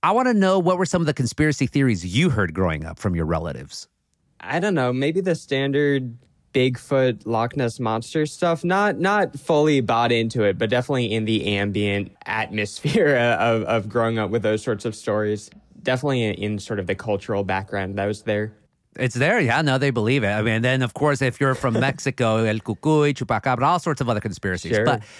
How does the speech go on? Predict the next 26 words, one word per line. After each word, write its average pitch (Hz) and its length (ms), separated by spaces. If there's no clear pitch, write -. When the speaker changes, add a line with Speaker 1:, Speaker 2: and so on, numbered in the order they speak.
Speaker 1:
anyways, 226 360
your 170 100
story, 202 480
what 156 180
were 320 100
some 269 200
of 254 60
the 226 60
biggest 185 400
revelations 147 760
to 135 100
come 123 280
out 131 200
about 120 240
how 123 180
Meta, 123 480
which, 113 240
full 170 220
disclosure, 214 440
by 156 200
the 151 80
way, 147 300
advertises 156 680
on 160 80
this 156 120
podcast, 127 640